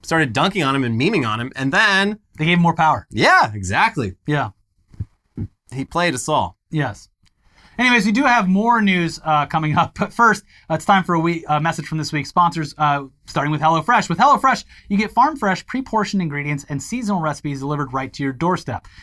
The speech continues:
Speaker 2: Skip trips to the grocery store and count on HelloFresh to make home cooking easy, fun, and affordable. That is why it's America's number one meal kit.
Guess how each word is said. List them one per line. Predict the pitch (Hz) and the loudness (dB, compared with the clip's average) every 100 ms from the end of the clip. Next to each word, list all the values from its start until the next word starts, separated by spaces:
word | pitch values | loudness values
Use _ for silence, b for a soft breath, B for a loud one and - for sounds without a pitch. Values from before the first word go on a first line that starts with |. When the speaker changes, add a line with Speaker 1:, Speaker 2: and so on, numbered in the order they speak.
| B | B
Speaker 2:
Skip | - 330 349 | -6 -4 -4
trips | - 202 233 - | -4 -6 -6 -10
to | |
the | 220 | -6
grocery | 185 170 170 165 | -2 -2 -2 -6
store | - 170 165 | -2 0 -2
and | 123 | -2
count | 170 170 | -2 -2
on | 135 | 0
HelloFresh | 240 262 202 180 160 _ _ - | 0 0 0 -2 -2 _ _ -6
to | |
make | 165 151 | -4 -4
home | - - 269 285 | -6 -6 -4 -4
cooking | 220 202 170 | -4 -4 -2
easy, | 180 185 190 | -2 -2 -4
fun, | - 143 139 | -2 -4 -4
and | 127 | -8
affordable. | 123 131 123 98 b b - | -8 -6 -6 -6 b b -2
That | 190 262 | 0 0
is | 185 196 | 0 0
why | 202 92 92 | 0 -2 -8
it's | 120 139 | -10 -6
America's | 135 120 135 | -6 -6 -6
number | 123 110 | -6 -6
one | 110 107 | -6 -6
meal | 107 | -6
kit. | 98 175 131 | -2 -2 -2